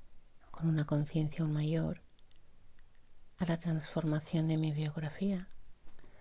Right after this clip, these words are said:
algo de lo que deseo dar cuenta, aunque súcitamente, en este breve ensayo de carácter testimonial. Tengo el convencimiento de que este camino espiritual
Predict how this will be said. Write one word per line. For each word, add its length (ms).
algo 300
de 100
lo 140
que 100
deseo 320
dar 200
cuenta, 520
aunque 300
súcitamente, 960
en 120
este 260
breve 280
ensayo 420
de 80
carácter 480
testimonial. 720
Tengo 260
el 120
convencimiento 840
de 220
que 320
este 260
camino 400
espiritual 720